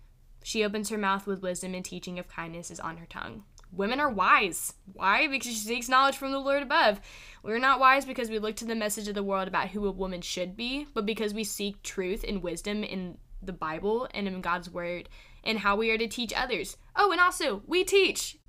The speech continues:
we, which means we are leaders. We don't give up leadership or give up our ability to teach others by being submissive and by being still.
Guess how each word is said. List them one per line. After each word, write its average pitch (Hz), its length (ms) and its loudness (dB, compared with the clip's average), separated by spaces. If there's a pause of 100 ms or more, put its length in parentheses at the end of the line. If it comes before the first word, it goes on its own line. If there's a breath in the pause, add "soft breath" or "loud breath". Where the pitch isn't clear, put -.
we, 294 320 0
which 285 240 -4
means 302 340 2
we 311 140 4
are 285 160 6
leaders. 233 560 2
We 240 80 -4
don't 285 180 0
give 233 180 0
up 262 200 4
leadership 214 640 -4
or - 100 -4
give 208 240 -4
up 226 140 -4
our 208 140 2
ability 202 380 -2
to 202 100 -2
teach 208 400 -10
others 190 480 -4 (600 loud breath)
by 202 140 2
being 196 460 -2
submissive 185 560 -4
and 180 120 -4
by 175 140 -6
being 170 280 -8
still. - 440 -6